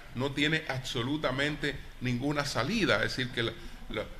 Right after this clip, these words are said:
lo más irresponsable sería la indiferencia frente a Haití. Pero en cuestiones de geopolítica, lo primero que está sobre la mesa son los intereses,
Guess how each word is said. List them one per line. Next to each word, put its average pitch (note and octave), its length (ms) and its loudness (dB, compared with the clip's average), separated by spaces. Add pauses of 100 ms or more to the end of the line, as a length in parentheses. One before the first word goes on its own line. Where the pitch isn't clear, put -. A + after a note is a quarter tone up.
(120)
lo A#2 180 0
más D3 240 4
irresponsable F3+ 800 4
sería D3+ 320 0
la D#3 100 2
indiferencia C#3+ 720 0
frente A2 300 -4
a F#2 40 -2
Haití. F2 240 -8 (960)
Pero G3+ 400 6 (1120)
en A#2 280 2
cuestiones C#3+ 800 0 (260)
de A2 120 -4 (100)
geopolítica, G3 1040 0 (640)
lo C3 280 4
primero C#3+ 480 2
que D#3+ 80 0
está D3+ 360 4
sobre C#3 260 2
la C3+ 100 4
mesa E3+ 280 4
son D3+ 240 -2
los C#3+ 140 6
intereses, G#2+ 800 -4